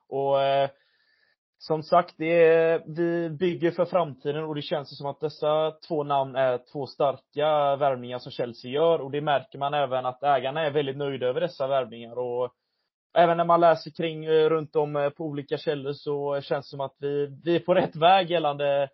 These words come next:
att kunna skapa ett lag för framtiden också. Det känns ju tryggt för att det här är två eminenta herrar som har en fin meritlista. Och, eh,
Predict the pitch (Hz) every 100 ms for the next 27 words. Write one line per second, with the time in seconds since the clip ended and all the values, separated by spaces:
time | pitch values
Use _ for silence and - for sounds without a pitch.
0 | _ _ - - _ - 139 135 - 151
1 | 135 135 131 131 - 139 131 123 127 143
2 | 131 123 131 165 147 - 127 131 143 127
3 | 123 - 123 _ _ - 131 127 - 127
4 | 147 143 143 - 143 135 131 135 135 139
5 | 127 135 139 135 123 139 139 131 131 127
6 | 127 123 _ _ _ 156 151 151 139 139
7 | 147 143 131 120 - 139 151 _ _ _
8 | 139 139 _ 143 139 139 139 139